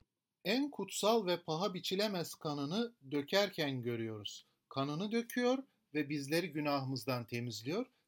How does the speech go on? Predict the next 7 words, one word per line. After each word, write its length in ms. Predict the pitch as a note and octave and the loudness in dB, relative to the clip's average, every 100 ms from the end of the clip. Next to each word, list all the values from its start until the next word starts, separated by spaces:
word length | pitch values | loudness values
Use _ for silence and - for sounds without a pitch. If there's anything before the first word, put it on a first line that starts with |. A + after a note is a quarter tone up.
| - | -4
ve 120 | C3+ | -2
bizleri 440 | D3+ C#3 E3+ G#3+ | -2 0 0 0
kanıyla 540 | - D3 G3+ B3+ D#3 - | -4 -4 2 4 2 -2
Tanrı'nın 500 | D3 D3+ D#3 G3 A3+ | -4 -2 -2 -2 -4
krallığına 640 | - D#3 C3+ B2+ C3 F#3 | 0 2 2 2 -2 -2
satın 380 | F#3 C#3+ - C#3 | 0 -2 0 -4
alıyor. 500 | A2 G2+ G2 F#2+ | -4 -6 -10 -12